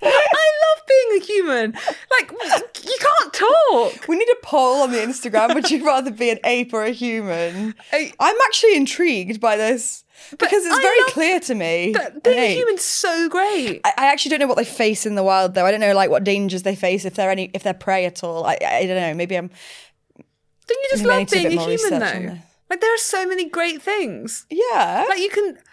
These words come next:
Speaker 1: you can text your mum and, like, FaceTime her and stuff. You can't do that as an ape.
Speaker 2: No, because you live
Speaker 1: Also,
Speaker 2: with
Speaker 1: your mum
Speaker 2: your
Speaker 1: will probably
Speaker 2: mum.
Speaker 1: die really young 'cause they're apes. They don't live very long.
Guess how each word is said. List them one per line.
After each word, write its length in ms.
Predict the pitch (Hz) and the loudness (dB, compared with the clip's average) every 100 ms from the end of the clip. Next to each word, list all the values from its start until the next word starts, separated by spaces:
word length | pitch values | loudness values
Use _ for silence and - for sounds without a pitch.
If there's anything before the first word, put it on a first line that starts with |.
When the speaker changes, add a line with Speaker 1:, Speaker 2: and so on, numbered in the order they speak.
| _ _ _ | _ _ _
Speaker 1:
you 160 | 285 381 | -12 -6
can 140 | 370 | -6
text 380 | - 392 - - | -4 -6 -6 -4
your 80 | 349 | 0
mum 360 | 339 392 294 220 | 2 2 0 -4
and, 140 | 226 | -2
like, 220 | 226 - | -4 -4
FaceTime 800 | - - - 392 403 - 294 285 | -12 -18 -2 0 0 -2 -4 -2
her 140 | 247 202 | -2 -2
and 160 | 202 | -6
stuff. 260 | - 214 202 | -4 -6 -4
You 60 | |
can't 160 | 370 381 | -2 -2
do 60 | 349 | 0
that 200 | 311 339 | -2 -2
as 100 | 302 | -4
an 60 | 226 | -4
ape. 380 | 214 359 359 - - - | -2 -4 -6 -16 -18 -10
Speaker 2:
No, 100 | 330 | -8
because 260 | 240 269 | -6 -8
you 80 | 277 | -4
live 160 | 294 349 | -2 0
Speaker 1:
Also, 200 | 370 381 | 0 0
Speaker 2:
with 60 | |
Speaker 1:
your 100 | 330 | 0
mum 140 | 330 359 | 2 2
Speaker 2:
your 60 | |
Speaker 1:
will 60 | 214 | 0
probably 240 | 370 359 | 2 2
Speaker 2:
mum. 100 | 175 | 2
Speaker 1:
die 260 | 185 285 330 | 0 0 -2
really 260 | 294 285 262 | -2 -2 -2
young 300 | 226 208 202 | -2 -4 -8
'cause 260 | - 240 - | -10 -12 -6
they're 240 | 247 262 | -2 0
apes. 320 | 294 320 - | 0 -2 -6
They 60 | 285 | -4
don't 140 | 330 247 | -2 -2
live 160 | 320 - | -4 -2
very 240 | 254 226 | 0 0
long. 400 | 208 185 160 208 | 0 -4 -6 -12